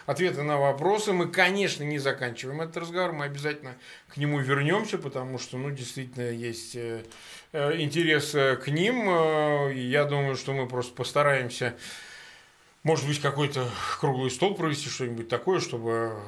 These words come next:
понять, а что будет, э, твориться, значит, в России в ближайшее время в связи вот с тем, что мы сейчас выше обсуждали, чтобы кто-то, местный специалист, тоже что-то нам такое интересное рассказал с вашим, Михаил Олегович, участием. Так что,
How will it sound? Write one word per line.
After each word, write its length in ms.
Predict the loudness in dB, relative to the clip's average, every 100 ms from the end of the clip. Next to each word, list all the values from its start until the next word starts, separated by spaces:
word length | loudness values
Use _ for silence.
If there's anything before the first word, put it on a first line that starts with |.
| -4
понять, 380 | 2 4 4 4
а 80 | 0
что 160 | 0 -2
будет, 260 | 0 -2 -2
э, 240 | 0 0 2
твориться, 460 | 0 0 -4 -6
значит, 320 | -4 -4 -4
в 60 | -2
России 260 | -2 -2 -4
в 80 |
ближайшее 480 | -2 0 0 -2 -2
время 320 | -2 0 -2
в 60 | -4
связи 280 | -8 -6 -6
вот 260 | -6 -8 -10
с 60 |
тем, 180 | -10 -10
что 160 | -6 -6
мы 180 | -6
сейчас 440 | -6 -8 -6 -8 -8
выше 320 | -10 -8 -8
обсуждали, 680 | -10 -12 -12 -4 -2 -4 -8 -14 -18 -10
чтобы 240 | -6 -6
кто-то, 300 | -2 -2 0
местный 340 | 0 0 0 -4
специалист, 580 | -6 -6 -2 -2 -4 -6
тоже 220 | -6 -6
что-то 320 | -6 -10 -8
нам 120 | -8
такое 300 | -8 -8 -8
интересное 440 | -8 -6 -8 -6 -10
рассказал 320 | -6 -4 -4
с 80 | -2
вашим, 380 | -4 -4 -12 -14 -14 -14 -10
Михаил 300 | -6 0 0
Олегович, 360 | 2 -2 -4 -6
участием. 500 | -2 -2 -4 -8 -8
Так 160 | -8
что, 160 | -2